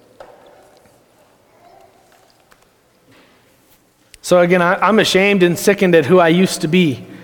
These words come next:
Um, and praise God that I'm not that person anymore. I've changed. Now we, we come to this.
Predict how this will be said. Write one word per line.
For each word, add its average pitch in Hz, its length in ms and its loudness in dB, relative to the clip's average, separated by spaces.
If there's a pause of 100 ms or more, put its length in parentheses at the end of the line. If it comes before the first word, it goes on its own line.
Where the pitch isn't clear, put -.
(480)
Um, 165 360 -2
and 156 180 -6
praise 208 320 2
God 190 320 2
that 170 80 2
I'm 170 140 2
not 180 180 0
that 147 160 0
person 170 320 -2
anymore. 139 460 -4 (840)
I've - 140 -4
changed. 196 760 -2 (800)
Now 208 320 0
we, 190 140 4
we 190 300 -2
come 196 300 -2
to 180 120 -2
this. 165 420 -2